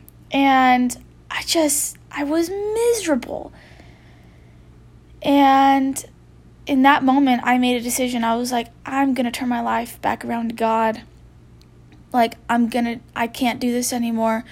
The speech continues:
So I quit hanging out with the people that I was hanging out with. And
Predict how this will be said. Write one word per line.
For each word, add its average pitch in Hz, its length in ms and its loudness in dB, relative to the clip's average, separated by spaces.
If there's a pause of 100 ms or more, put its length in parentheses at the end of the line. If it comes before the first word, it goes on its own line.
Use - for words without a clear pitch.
(260)
So 240 320 4
I 233 160 -2
quit 311 300 0
hanging 294 320 2
out 277 220 6
with 269 260 2
the 262 80 -10
people 262 260 -4
that 254 100 2
I 233 80 4
was 233 120 -2
hanging 269 280 0
out 320 200 2
with. 302 400 4 (520)
And 247 880 2